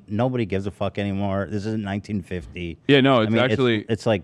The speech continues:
Speaker 1: shut, it's like,
Speaker 2: It's like
Speaker 1: bro.
Speaker 2: broadly, no, he's literally posting his own L's by showing John Fetterman's dubs because the, the prisoner one, they could probably nail him on pretty hard,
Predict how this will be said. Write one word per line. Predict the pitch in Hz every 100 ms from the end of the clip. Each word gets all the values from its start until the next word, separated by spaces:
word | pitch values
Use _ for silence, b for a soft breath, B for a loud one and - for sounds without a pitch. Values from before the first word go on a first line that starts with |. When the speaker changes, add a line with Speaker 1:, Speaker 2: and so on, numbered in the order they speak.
| -
Speaker 1:
shut, | - - 127 - -
it's | 98
like, | 113
Speaker 2:
It's | 98
like | 147
Speaker 1:
bro. | 131 95
Speaker 2:
broadly, | 139 143 139 139
no, | 143 156
he's | 123 143 120 -
literally | 113 123 156 160 160 156
posting | - 135 135 139 147 127
his | 127 117 113 -
own | 127 127
L's | - 131 117 113
by | 113 113
showing | 110 135 123 117 113
John | 127 123
Fetterman's | 123 131 120 110
dubs | 123 147 113
because | 117 120 123 113 - B B B B - - - - - - - -
the, | 160 202 190
the | 175
prisoner | 165 226 214 254 240
one, | 175 180 196
they | 170
could | 156 139
probably | 143 139 143 151
nail | 127 113 120
him | 131
on | 131 139 135
pretty | 143 127
hard, | 117 113 135